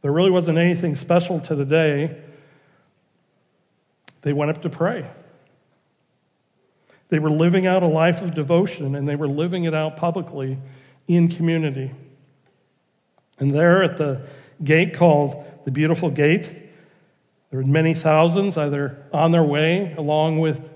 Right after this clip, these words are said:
Peter and John or in the temple itself. And there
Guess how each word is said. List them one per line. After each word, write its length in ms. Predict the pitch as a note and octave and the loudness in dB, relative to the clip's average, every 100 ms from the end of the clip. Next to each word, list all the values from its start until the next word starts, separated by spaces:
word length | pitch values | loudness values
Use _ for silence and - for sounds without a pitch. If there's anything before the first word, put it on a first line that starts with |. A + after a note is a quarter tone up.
| - _ _ | -20 _ _
Peter 280 | - D#3+ D#3 | -2 0 0
and 140 | C#3+ | 0
John 580 | C3+ C#3+ D3 F3+ F#3 - - - _ _ _ _ _ _ _ _ _ - | 0 0 2 0 -2 -8 -20 -20 _ _ _ _ _ _ _ _ _ 0
or 200 | D#3 E3+ | 4 4
in 100 | D3 | 2
the 60 | |
temple 320 | - E3 F3+ D#3+ | 0 -2 -2 -4
itself. 560 | - F#3+ D#3+ C#3 - - - _ _ _ _ _ _ _ _ - | -2 0 0 -4 -12 -20 -20 _ _ _ _ _ _ _ _ -4
And 160 | C#3 | -2
there 720 | C#3 D#3+ F3 G3 D#3+ - - | 2 4 4 2 -2 -10 -20